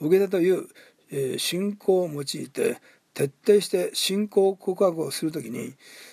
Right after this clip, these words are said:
キャンプに行くすべての費用が与えられ、神様の恵みと祝福をあふればかりに受けました。恵みと祝福を与えてくださった神様に心から感謝します。えー、これで話を終わらせていただきます。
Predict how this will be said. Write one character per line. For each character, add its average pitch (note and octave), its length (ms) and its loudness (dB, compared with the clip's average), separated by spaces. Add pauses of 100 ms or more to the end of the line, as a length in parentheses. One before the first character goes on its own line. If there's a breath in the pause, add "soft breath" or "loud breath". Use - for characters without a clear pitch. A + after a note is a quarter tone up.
(160 loud breath)
キ - 100 -4
ャ F#3+ 100 4
ン G3+ 60 0
プ F#3+ 100 -4
に D3+ 140 -4
行 D3+ 100 -4
く D#3+ 340 -4
す - 140 -4
べ A3 100 4
て A3 60 -2
の G3 60 -2
費 C#3+ 140 -2
用 C3+ 80 -2
が B2+ 80 -6
与 C3+ 140 -8
え - 40 -6
ら - 60 -6
れ、 - 300 -8 (260 soft breath)
神 F3 200 2
様 F3 180 0
の C#3+ 100 -4
恵 D#3+ 80 0
み G3 340 0 (480)
と F3 260 0
祝 - 320 -2
福 F#3 240 -2
を F3+ 160 2
あ D3 100 -4
ふ D#3 60 0
れ G#3 100 4
ば G#3 120 2
か F#3 120 -4
り D3 60 -4
に F3+ 120 -4
受 - 120 -12
け C3 120 -8
ま A#2+ 140 -10
し - 100 -8
た。 A#2+ 160 -8 (920 loud breath)
恵 E3 120 2
み G#3 120 4
と G3 140 0
祝 G3 260 -4
福 F#3 220 -2
を D#3+ 80 2
与 D#3 120 -2
え G3 40 4
て G3 60 4
く F#3 60 0
だ E3 60 -2
さ F3+ 140 -6
っ D#3+ 60 -14 (120)
た D3+ 320 -2
神 E3 160 -6
様 C#3+ 160 -8
に C#3 260 -8 (240 soft breath)
心 F#3+ 280 2
か F#3+ 80 0
ら G3 100 0
感 D#3+ 180 -8
謝 C#3 160 -8
し - 160 -10
ま C3+ 160 -6
す。 - 160 -6 (680 soft breath)
え D#3 60 -8
ー、 D3 60 -6
こ F#3 100 6
れ G3+ 100 8
で E3+ 240 2
話 F#3+ 460 0
を G#3 80 6
終 D3+ 140 -4
わ D3 40 -4
ら D3 100 -6
せ C#3+ 120 -8
て - 0 -
い C3 60 -10
た B2 80 -8
だ A#2 60 -8
き B2 60 -10
ま B2+ 200 -6
す。 - 180 -6